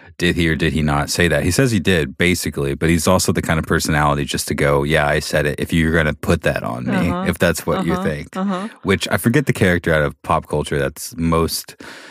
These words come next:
Speaker 1: annoyingly like that, that we all like as a culture.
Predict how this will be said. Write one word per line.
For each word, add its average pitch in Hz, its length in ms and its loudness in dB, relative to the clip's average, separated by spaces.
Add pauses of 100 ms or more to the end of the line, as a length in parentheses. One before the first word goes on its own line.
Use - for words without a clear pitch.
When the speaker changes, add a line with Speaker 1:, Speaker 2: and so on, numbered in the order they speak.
(160)
Speaker 1:
annoyingly 76 640 -2
like 71 260 -2
that, 69 300 -2
that 73 100 0
we 76 140 -2
all 73 180 2
like 71 340 -4
as 73 140 -4
a 73 40 -6
culture. 69 560 -6